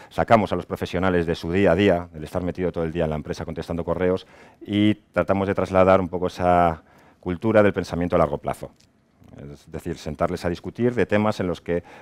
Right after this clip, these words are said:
probablemente no estén acostumbrados a pensar a diario, como es hacia dónde evoluciona una tecnología dentro de quince años, a escuchar voces muy diferentes a la suya, y luego toda esa información es muy importante que vuelven a sus, a sus trabajos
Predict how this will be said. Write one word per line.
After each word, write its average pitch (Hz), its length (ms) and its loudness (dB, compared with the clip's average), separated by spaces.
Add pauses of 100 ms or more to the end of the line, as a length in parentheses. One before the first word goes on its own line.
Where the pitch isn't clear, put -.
(100)
probablemente 92 580 4
no 82 80 -2
estén 90 160 -6
acostumbrados 90 640 -2
a 78 40 -6
pensar 92 340 2
a 80 40 4
diario, 101 400 4 (320)
como 71 240 -10
es - 180 -8 (400)
hacia 76 200 -8
dónde 87 180 0
evoluciona 85 400 -2
una 85 140 -2
tecnología 82 400 -2
dentro 82 160 -2
de 80 80 -4
quince 90 240 0
años, 98 280 -2 (140)
a - 60 -6
escuchar 104 420 4
voces 90 400 -2
muy 98 160 -2
diferentes 87 400 -4
a 90 60 -6
la 90 80 -2
suya, 101 360 -2 (680)
y 90 120 -10
luego 101 440 4
toda 101 180 -2
esa 110 100 -4
información 101 640 0
es 78 180 -10
muy 92 160 -2
importante 90 460 -2
que 85 80 -4
vuelven 90 320 -2
a 85 40 -2
sus, 82 480 -10 (240)
a 71 140 -16
sus - 220 -18
trabajos 92 520 -2